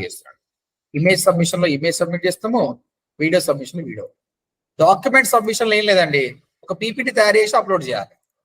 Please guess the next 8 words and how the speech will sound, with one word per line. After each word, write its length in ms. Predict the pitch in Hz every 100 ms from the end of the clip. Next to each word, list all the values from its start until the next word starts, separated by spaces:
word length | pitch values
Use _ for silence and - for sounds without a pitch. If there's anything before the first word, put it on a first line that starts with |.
| _ _ -
దీనికి 200 | 208 185
సంబంధించిన 380 | 190 220 233 214 202
వెబ్‌సైట్ 280 | 175 214 196
వచ్చేసి 300 | 185 185 269 262
slideshare 840 | - 185 175 208 240 214 - 214 240 185
dot 180 | 170 165 170
net. 140 | 117 _ _ _ _ _ _ _ _ _ _ _ _ _ _ _ _ _ _ _ _ _ _ _ _ _ _ _ - -
సేమ్, 240 | 254 214